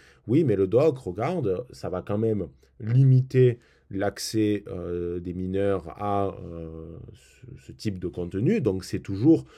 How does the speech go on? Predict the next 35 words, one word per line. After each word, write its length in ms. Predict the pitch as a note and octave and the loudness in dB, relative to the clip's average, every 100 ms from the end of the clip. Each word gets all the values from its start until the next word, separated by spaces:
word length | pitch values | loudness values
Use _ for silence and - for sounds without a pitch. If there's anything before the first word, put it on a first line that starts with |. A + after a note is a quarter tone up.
| - _ | -20 _
une, 340 | A2+ A2 G2+ F#2 | 0 2 2 0
une 160 | F#2 F2+ | -2 0
bonne 240 | G2 G2 | 0 0
chose 360 | - B2 G#2+ E2+ | 4 6 4 2
de, 640 | F2 E2 E2 D#2+ D#2+ E2 E2+ | -12 -10 -10 -12 -14 -16 -16
de, 160 | E2 | -16
de, 220 | E2 E2+ E2 | -12 -12 -10
de 120 | F2 | -4
fait. 360 | - G3 - F2 - _ _ - | 0 0 0 -6 -6 _ _ -2
Donc, 320 | B2 D#3 - | 0 0 -2
il 60 | |
ne, 320 | G2+ F#2 F#2 F2+ | -4 -2 -2 -4
il 40 | |
ne 80 | F2+ | -8
faut 140 | - | -8
pas 160 | C3 C#3+ | -2 0
avoir 260 | A2+ A#2 | 2 0
cette 200 | - F2+ | -2 -8
posture 420 | - F#2 - D3 B2+ | -6 -8 -4 -2 0
de, 180 | F#2+ | 0
de 120 | F2+ E2+ | -2 -4
la 100 | F2 | -8
critique 480 | - F#2 E3+ E3+ F#2+ - _ _ - | -8 -4 -2 -2 -6 -10 _ _ -4
pour 120 | A2+ | 0
la 100 | C3 | 0
critique. 480 | C3 A#2 F#2 D#2+ - | -2 -8 -10 -14 -10
Moi, 180 | G#2+ D#3 | -2 0
je 80 | C3 | 2
vais 80 | G2 | 0
vous 140 | F#2 | -4
présenter 460 | - F2+ F#2+ F#2 G#2+ | -4 -4 -2 -2 -2
mes 180 | F2+ | -4
arguments 420 | E2 D#2 F2 D#3 F3+ | -8 -8 -4 -2 0
et 80 | |
j'entends, 480 | F2+ E2+ E2+ - A2 | -2 -4 -4 -2 -2